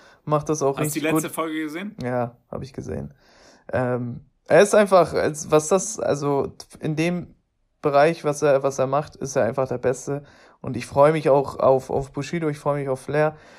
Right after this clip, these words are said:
Speaker 1: Ähm, bin gespannt, ob die beiden das auch meistern gegenüber Kurt. Ich bin auch gespannt, wie Kurt dem gegenüber, also den beiden gegenüber dann,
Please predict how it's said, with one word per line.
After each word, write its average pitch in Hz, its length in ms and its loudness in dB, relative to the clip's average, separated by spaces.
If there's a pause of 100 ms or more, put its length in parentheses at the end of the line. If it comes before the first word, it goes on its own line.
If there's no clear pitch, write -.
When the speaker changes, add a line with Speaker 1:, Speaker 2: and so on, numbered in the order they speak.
(220)
Speaker 1:
Ähm, 127 360 0
bin 131 120 -4
gespannt, 131 360 -4
ob 127 80 -8
die 127 80 -10
beiden 127 260 2
das 127 180 -2
auch 131 200 -2
meistern 139 600 -6 (100)
gegenüber 135 380 -8
Kurt. 139 300 -6 (380)
Ich - 80 -14
bin 170 80 4
auch 175 100 6
gespannt, 180 340 0
wie 147 120 -6
Kurt 202 320 2
dem 135 180 -4
gegenüber, 131 720 -2
also 131 180 -10
den 131 220 -6
beiden 139 280 0
gegenüber 127 380 -6
dann, - 360 -6